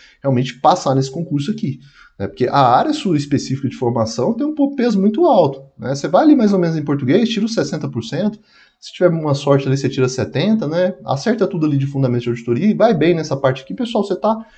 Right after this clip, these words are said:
meio caminho andado, né? É, é, pra poder ser aprovado, né? Nesse pós-edital, você tem que fazer muitas provas anteriores da banca. Muitas, né?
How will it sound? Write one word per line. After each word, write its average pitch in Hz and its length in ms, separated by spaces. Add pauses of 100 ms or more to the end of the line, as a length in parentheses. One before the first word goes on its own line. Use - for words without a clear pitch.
(280)
meio 190 260
caminho 226 380
andado, 143 420
né? 147 220 (320)
É, 107 100
é, 104 400 (280)
pra 127 120
poder 165 540 (100)
ser - 180
aprovado, 180 640
né? 139 260
Nesse 170 320
pós-edital, 147 580
você - 80
tem - 80
que - 60
fazer 202 160
muitas 214 440
provas 127 420
anteriores 98 520
da 98 100
banca. - 340 (120)
Muitas, 151 760
né? 117 260